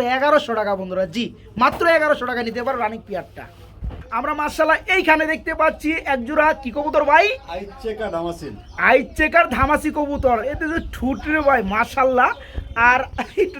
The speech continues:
Speaker 1: দেখাই দে বন্ধুরা,
Speaker 2: ফাইন
Speaker 1: চোখ,
Speaker 2: কবুতর,
Speaker 1: ঠুট
Speaker 2: ফাইন, ফাইন।
Speaker 1: খুবই সুন্দর। এটা কি রানিং জোড়া ভাইয়া?
Speaker 2: রানিং, ডিম বাচ্চা করা।
Speaker 1: ডিম বাচ্চা করানো। এই জোড়া কেমন কি দাম চাচ্ছেন রাশিদ
Speaker 2: ভাই,
Speaker 1: ভাই?
Speaker 2: কোনো ভাই দামাদামি করলে চার হাজার টাকা বলবো।
Speaker 1: আচ্ছা,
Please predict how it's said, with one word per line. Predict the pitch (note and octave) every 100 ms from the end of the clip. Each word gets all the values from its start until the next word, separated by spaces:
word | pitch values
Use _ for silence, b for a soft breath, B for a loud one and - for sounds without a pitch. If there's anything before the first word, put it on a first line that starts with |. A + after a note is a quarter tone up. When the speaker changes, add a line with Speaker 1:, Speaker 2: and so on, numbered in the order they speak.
| C4+
Speaker 1:
দেখাই | D4 C4+ A#3+
দে | C#4
বন্ধুরা, | C4+ C#4
Speaker 2:
ফাইন | D3+ E3
Speaker 1:
চোখ, | C4 C4+
Speaker 2:
কবুতর, | C4+ D#3 A3+
Speaker 1:
ঠুট | A#3+ C4+
Speaker 2:
ফাইন, | - -
ফাইন। | B2 B2+ -
Speaker 1:
খুবই | E4+ G4 F#4+ F4+ -
সুন্দর। | D#4 C#4 B3+ E3+ B B
এটা | - F4+
কি | D#4+
রানিং | C#4 D#4 D#4
জোড়া | D#4 G#3
ভাইয়া? | G#3+ C4 A4
Speaker 2:
রানিং, | G#3 G#3 F3+
ডিম | F#3
বাচ্চা | F3+
করা। | G3
Speaker 1:
ডিম | C#4
বাচ্চা | D#4 - D4 D4
করানো। | C#4+ C#4+ C4+ G4 B4+ C4 B3 -
এই | E4+
জোড়া | F4+ E4+ E4+
কেমন | E4+ E4+
কি | D#4
দাম | D#4 D4+
চাচ্ছেন | D4 C#4+ C4
রাশিদ | A3 -
Speaker 2:
ভাই, | G3+
Speaker 1:
ভাই? | D4+ C4+
Speaker 2:
কোনো | A3+
ভাই | A3+ A3
দামাদামি | A#3 A#3+ A#3 A3+
করলে | A#3 A3 -
চার | A3+ F#3+
হাজার | F3 E3+
টাকা | D#3
বলবো। | D3 G3
Speaker 1:
আচ্ছা, | G#3+